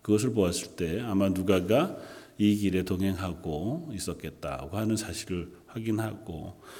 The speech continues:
또 이십칠 장 앞쪽에 보면 그 일에 아리스다고라고 하는, 어, 사람도 함께 그 배에 올라서 동행했다고 하는 기록을 별도로 기록해 주고 있는 것으로 보아서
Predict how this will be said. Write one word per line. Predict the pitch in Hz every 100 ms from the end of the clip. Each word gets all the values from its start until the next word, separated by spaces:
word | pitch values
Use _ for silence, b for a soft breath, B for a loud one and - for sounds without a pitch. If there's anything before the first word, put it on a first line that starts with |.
| B B _
또 | 110 104 104
이십칠 | 107 - 135
장 | 139 117 101 92 80
앞쪽에 | 87 120 117 113
보면 | 95 85 90 104 90 139 170
그 | - 110 104 101 92 92 90 87
일에 | 87 98 85 127 180 B B -
아리스다고라고 | 87 110 - 139 120 113 113 101 90 92 98
하는, | 87 92 85 80 151 - - 87
어, | 82 80 78
사람도 | 85 85 85 110 165 B B B B
함께 | - 123 - - 87
그 | - 95
배에 | 87 85
올라서 | 71 76 73 73 98
동행했다고 | 95 95 110 120 - 90 76 95
하는 | 117 127
기록을 | - 110 107 107
별도로 | 98 98 - 113 90
기록해 | - 90 - 82 73 B B B B
주고 | - 98
있는 | 87 85 87
것으로 | 85 104 90
보아서 | 78 73 - 101 78